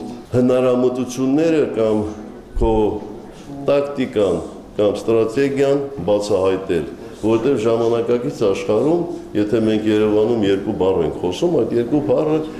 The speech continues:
կայծակի արագությամբ արդեն և Բաքվում, և Վաշինգտոնում, և Մոսկվայում, և Փարիզում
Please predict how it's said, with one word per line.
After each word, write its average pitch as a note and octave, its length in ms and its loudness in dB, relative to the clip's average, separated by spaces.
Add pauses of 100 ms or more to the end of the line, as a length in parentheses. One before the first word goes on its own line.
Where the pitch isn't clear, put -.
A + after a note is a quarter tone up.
կայծակի C#3+ 580 2
արագությամբ G#2+ 680 0
արդեն D#3+ 400 0 (260)
և A2+ 240 2
Բաքվում, D#3 600 2 (300)
և A2 220 2
Վաշինգտոնում, A2+ 920 2 (200)
և G#2 380 2 (760)
Մոսկվայում, D#3 720 2
և A#2 220 2
Փարիզում A2+ 680 0